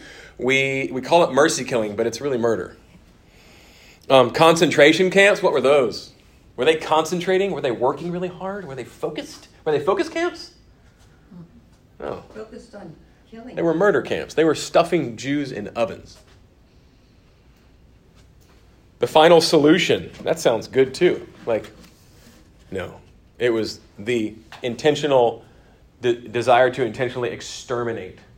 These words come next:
Speaker 1: You notice that language? Exterminate? What do we do? What does an exterminator do when he comes to your house?
Speaker 2: Kills
Speaker 1: Kills roaches. That's the only way we could justify killing human beings is calling them non-human, roaches or whatever. Uh,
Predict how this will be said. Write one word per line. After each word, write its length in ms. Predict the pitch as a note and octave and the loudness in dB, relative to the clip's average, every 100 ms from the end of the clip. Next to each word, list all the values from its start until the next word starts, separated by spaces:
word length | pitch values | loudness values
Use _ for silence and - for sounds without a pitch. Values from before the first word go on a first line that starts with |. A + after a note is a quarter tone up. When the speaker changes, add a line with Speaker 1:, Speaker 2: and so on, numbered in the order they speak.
| _ | _
Speaker 1:
You 140 | A2+ A2 | -10 -4
notice 240 | A#2+ B2+ | -2 0
that 160 | B2 B2 | 2 2
language? 260 | C3+ C#3+ | -2 -4
Exterminate? 520 | - - A2+ A#2 C3+ C3+ | -8 -8 -6 -2 -2 0
What 80 | |
do 40 | D3 | -2
we 80 | C3 | -2
do? 340 | C3 C3 - - - - | 0 -2 -4 -14 -8 0
What 100 | D#3 | 2
does 100 | D3 | 4
an 140 | C#3 | 2
exterminator 480 | - - C3+ B2+ A#2 | 0 -2 0 0 0
do 60 | A2+ | -2
when 100 | G#2+ | -4
he 60 | |
comes 160 | A2+ A2 | -6 -6
to 80 | G2+ | -6
your 60 | |
house? 280 | G2 F2 - _ _ _ _ _ - | -8 -10 -16 _ _ _ _ _ -20
Speaker 2:
Kills 200 | G3 - - | -20 -18 -10
Speaker 1:
Kills 140 | C3+ | 0
roaches. 440 | D#3+ D#3+ - - - _ _ _ _ _ _ _ _ - - - - - - | 2 2 -2 -12 -20 _ _ _ _ _ _ _ _ -16 -16 -14 -16 -16 -2
That's 220 | C3+ D3 | 0 0
the 100 | F3+ | 2
only 180 | E3 E3+ | 2 4
way 120 | D3+ | 4
we 100 | D#3 | 2
could 160 | D3 A#2+ | 0 2
justify 760 | C#3+ D3 D3 C3 A#2+ A2 G#2 G2+ - _ _ _ _ _ - | 4 4 2 2 4 4 0 -6 -14 _ _ _ _ _ -8
killing 400 | D#3+ D3 B2+ G2+ | -2 0 -2 -4
human 320 | - D3 A#2+ | -8 -6 -6
beings 280 | A2+ A#2+ G#2+ | -6 -6 -8
is 80 | G#2 | -8
calling 300 | B2 A#2 A2+ | -4 -4 -4
them 160 | G#2 | -6
non-human, 460 | G#2 G#2+ G#2+ G#2+ E2+ | -6 -6 -6 -12 -8
roaches 420 | A2 A#2 G2 D#2 - | -6 -6 -8 -16 -14
or 80 | |
whatever. 380 | G2+ G2+ G2 - - _ _ _ _ _ _ - | -10 -8 -8 -12 -20 _ _ _ _ _ _ 0
Uh, 320 | A2+ G#2 | 2 2